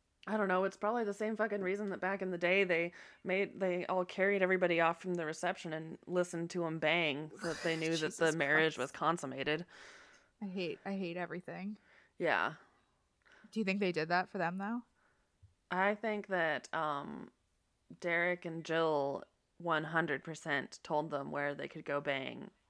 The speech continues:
Speaker 2: Hell
Speaker 1: in
Speaker 2: yeah.
Speaker 1: between the ceremony and the reception, 'cause they're like, "Yeah, we told them, you know, some, some tips about kissing, and then we told them about some plans to do after the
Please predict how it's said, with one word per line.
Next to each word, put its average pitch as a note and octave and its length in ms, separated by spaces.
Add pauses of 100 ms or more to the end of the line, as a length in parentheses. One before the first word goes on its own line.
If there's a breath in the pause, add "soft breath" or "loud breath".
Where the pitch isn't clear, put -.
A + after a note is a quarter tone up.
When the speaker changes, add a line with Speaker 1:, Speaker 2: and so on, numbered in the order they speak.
(360)
Speaker 2:
Hell F3 240
Speaker 1:
in D#3 80
Speaker 2:
yeah. E3 180
Speaker 1:
between D3+ 400
the C#3+ 380
ceremony D3 420
and C#3 80
the C#3 60
reception, C#3+ 440
'cause E3 140
they're E3 140
like, D#3 200 (400 loud breath)
"Yeah, C#4+ 120
we D4 100
told C4+ 300
them, C#4+ 180
you C4 80
know, A#3+ 180
some, A#3 360
some A#3 160
tips C4+ 180
about A#3 180
kissing, A#3 440 (280 loud breath)
and B3 120
then D4 60
we D4 100
told B3+ 220
them C4 120
about A#3+ 300
some A#3 160
plans A3+ 480
to A#3 100
do A3 400
after G3+ 560
the F3+ 460